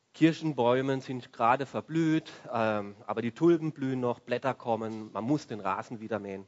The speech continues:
Wachstum ist in der Natur selbstverständlich. Wenn etwas gesund ist, dann wächst es auch. Es ist erstaunlich, jedes Frühjahr neu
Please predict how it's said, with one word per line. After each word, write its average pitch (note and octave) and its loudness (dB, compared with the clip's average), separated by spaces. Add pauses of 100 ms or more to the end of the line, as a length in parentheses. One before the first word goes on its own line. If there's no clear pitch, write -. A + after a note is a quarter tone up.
(1400)
Wachstum E3+ 2 (220)
ist D#3+ 2
in D#3+ 0
der C#3 6
Natur E3+ 6
selbstverständlich. D#3 0 (960)
Wenn B2 0
etwas C3+ 2
gesund F3 2
ist, F3+ 2 (360)
dann A2+ 4
wächst C3 0
es D3+ -4
auch. C#3 0 (1120)
Es B2+ -4
ist C#3 -6
erstaunlich, D#3+ 0 (1300)
jedes D#3 4
Frühjahr D3+ -2
neu C3+ 0